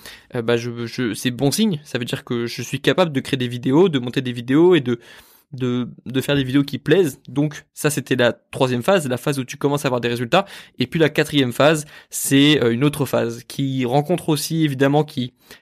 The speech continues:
qui te fait connaître aussi de la résistance parce que tu auras un petit peu de tout.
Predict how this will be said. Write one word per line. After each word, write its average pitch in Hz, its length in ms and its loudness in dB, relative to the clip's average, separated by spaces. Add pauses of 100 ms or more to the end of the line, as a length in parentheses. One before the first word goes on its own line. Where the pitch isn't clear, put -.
qui 135 100 -8
te 135 120 -2
fait 165 180 2
connaître 151 300 2
aussi 147 160 2
de 135 40 2
la 131 60 4
résistance 127 500 -2
parce - 160 -8
que - 80 -6
tu - 200 -8
auras 127 220 2
un 139 100 2
petit - 160 -6
peu 131 120 -4
de - 60 -8
tout. 135 240 -6